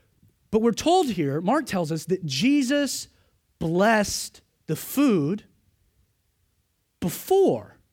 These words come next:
they ate. Now, once again, you might have just read that a thousand times and never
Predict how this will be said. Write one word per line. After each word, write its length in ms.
they 220
ate. 340
Now, 60
once 160
again, 140
you 80
might 160
have 280
just 240
read 220
that 160
a 100
thousand 460
times 500
and 80
never 320